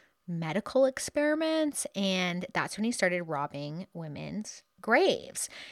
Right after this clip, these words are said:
He would literally look through the obituaries in the newspaper to see what fresh bodies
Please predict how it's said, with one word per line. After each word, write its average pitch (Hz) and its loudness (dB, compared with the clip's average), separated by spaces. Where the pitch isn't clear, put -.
He 226 0
would 196 4
literally 196 2
look 185 -2
through 233 -2
the 190 0
obituaries 175 -2
in 175 -4
the 165 -4
newspaper 160 -2
to 214 -4
see 190 -2
what 170 -2
fresh - -4
bodies 165 2